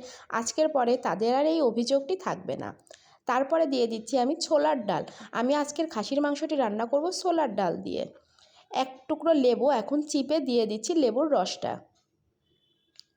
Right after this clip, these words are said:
খাসির মাংসতে যেহেতু তেলের পরিমাণটা বেশি থাকে, এই জন্য আমি আজকে ছোলার ডাল দিয়ে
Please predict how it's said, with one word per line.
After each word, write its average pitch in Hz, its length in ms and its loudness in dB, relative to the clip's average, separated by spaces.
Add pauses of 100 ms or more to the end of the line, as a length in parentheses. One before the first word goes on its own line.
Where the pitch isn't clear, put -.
(640)
খাসির 277 380 0
মাংসতে 302 380 0
যেহেতু 262 300 -2
তেলের 294 340 4
পরিমাণটা 285 420 2 (100)
বেশি 233 180 -2 (100)
থাকে, 233 220 -2 (160)
এই 269 160 2
জন্য 302 160 2 (140)
আমি 220 140 -4 (100)
আজকে 262 180 -4 (100)
ছোলার 269 360 0
ডাল 277 120 2 (100)
দিয়ে 311 120 2